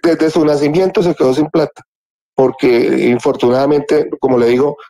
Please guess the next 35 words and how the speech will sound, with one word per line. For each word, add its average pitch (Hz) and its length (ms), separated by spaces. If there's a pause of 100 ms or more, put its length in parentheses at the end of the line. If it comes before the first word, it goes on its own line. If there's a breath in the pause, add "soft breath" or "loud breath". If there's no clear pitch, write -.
(140)
del 123 180
paso 147 300
del 156 100
proyecto 123 680
de 117 140
Cámara 175 400
a 147 60
Senado, 151 360 (220 loud breath)
lo 131 140
trasquilaron. 120 580 (320 soft breath)
Como 151 220
la 147 100
vida 175 180
no 180 100
se 185 120
queda 170 240
con 143 220
nada, 127 360 (460)
yo 151 100
tuve 175 220
una 170 180
pelea 131 260
muy 151 140
fuerte 151 280
con 143 120
el 123 100
ministro, 117 760
eh, 117 480
con 120 100
el 110 220
senador 120 420
Velasco. 139 400 (300 loud breath)
En 139 140
ese 170 180
momento 185 560